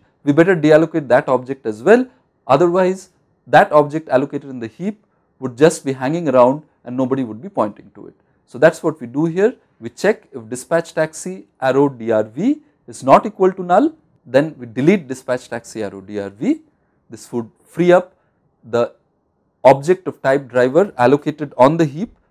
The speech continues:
to store information about the driver of this dispatch taxi. And finally, after we have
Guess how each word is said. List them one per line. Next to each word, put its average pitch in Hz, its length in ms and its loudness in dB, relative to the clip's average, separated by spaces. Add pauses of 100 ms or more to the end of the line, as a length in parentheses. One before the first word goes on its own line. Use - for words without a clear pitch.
(140)
to 127 60 -18
store 156 360 0
information 131 580 -10
about 107 260 -6
the 101 60 -20
driver 120 480 -2 (380)
of 113 160 -10
this 110 280 -14 (280)
dispatch - 500 -12
taxi. - 440 -14 (280)
And 139 160 -16
finally, 165 460 -2
after 131 280 -6
we 139 180 -10
have 131 260 -4